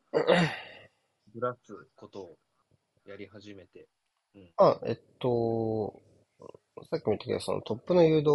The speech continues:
Speaker 1: ウィサの誘導が今外れてるので、ウィサが今何もプレッシャーかけられてない状態ですから、その後ウィングの位置が下がったり、インサイドハーフの迎撃が遅れたりするから、その後フォレストが落ち着いてボールを持てる、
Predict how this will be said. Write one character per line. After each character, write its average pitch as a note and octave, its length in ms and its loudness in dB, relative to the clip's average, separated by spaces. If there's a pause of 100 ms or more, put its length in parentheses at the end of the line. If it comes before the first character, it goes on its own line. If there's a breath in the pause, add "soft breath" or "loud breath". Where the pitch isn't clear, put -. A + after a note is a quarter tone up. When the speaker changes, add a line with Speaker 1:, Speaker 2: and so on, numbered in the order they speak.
Speaker 1:
ウ - 20 -4
ィ E3+ 80 -4
サ - 120 0
の A2 120 0
誘 G#2+ 100 -2
導 G#2+ 240 -2
が G#2 80 0
今 G#2 180 -6
外 G2+ 200 -4
れ A2+ 120 0
て A#2+ 120 -6
る A2+ 80 -2
の F#2 140 -4
で、 - 320 -4
ウ - 40 -8
ィ C#3 40 -4
サ C#3 140 -2
が G2 120 0
今 F#2 120 -2
何 G2 200 -4
も G#2 100 -6
プ - 100 -12
レ G#2 60 -6
ッ - 20 -4
シ - 140 -2
ャ - 20 -6
ー G2 40 -6
か G2 120 -6
け G#2 120 -2
ら G2+ 40 0
れ G2 60 -4
て - 100 -16
な - 100 -6
い - 40 -10
状 F2+ 160 -10
態 - 160 -10
で - 40 -14
す - 80 -20
か - 120 -6
ら、 C3+ 100 -8
そ - 140 -6
の E3 100 4
後 C3 180 -2
ウ F#2+ 40 -6
ィ G#2+ 100 -4
ン B2 120 -2
グ A#2 80 0
の A2+ 80 0
位 A2+ 40 -4
置 - 160 -8
が - 100 -10
下 - 140 -8
が G2+ 140 -2
っ - 140 -10
た G2 100 -10
り、 - 80 -8
イ G#2+ 100 -6
ン A2 40 -8
サ A2+ 160 -2
イ A2 40 -4
ド - 80 -14
ハ A#2 120 2
ー - 60 -2
フ G2+ 60 -8
の G#2 140 -8
迎 G2+ 180 -8
撃 - 220 -10
が - 100 -2
遅 - 160 -8
れ G2+ 80 -6
た - 160 -6
り - 80 -8
す - 140 -14
る - 80 -20
か - 160 -4
ら、 - 280 0 (680 loud breath)
そ F#3+ 60 0
の G3 100 8
後 E3 160 4
フ - 140 -6
ォ - 0 -
レ G2+ 100 -2
ス - 120 -12
ト - 60 -8
が - 100 -8
落 - 100 -16
ち - 160 -10
着 - 40 -8
い - 20 -16
て - 100 -18
ボ G2+ 180 -6
ー G#2 40 -8
ル G2+ 60 -8
を G2 40 -8
持 F#2+ 180 -6
て F#2+ 160 -4
る、 - 180 -10